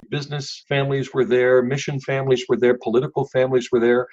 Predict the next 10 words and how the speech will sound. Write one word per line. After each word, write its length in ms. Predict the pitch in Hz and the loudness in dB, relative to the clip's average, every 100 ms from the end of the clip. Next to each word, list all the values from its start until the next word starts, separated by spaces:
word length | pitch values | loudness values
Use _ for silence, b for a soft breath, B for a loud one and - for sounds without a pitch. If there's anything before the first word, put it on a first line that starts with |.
| B B B | B B B
And, 640 | - 110 107 107 107 107 110 | -8 -4 -4 -4 -2 -2 -2
um, 380 | 110 107 107 - | -4 -6 -8 -4
these 260 | 175 214 - | -2 -2 2
were 180 | 175 175 | 4 4
the 260 | 143 135 120 | 4 2 2
movers 480 | 117 151 165 143 - | 2 2 2 -2 0
and 100 | 123 | 0
the 60 | |
shakers 800 | 117 - 147 143 127 117 110 - - | 0 0 -2 0 2 2 2 -4 -2
of 180 | 123 | -2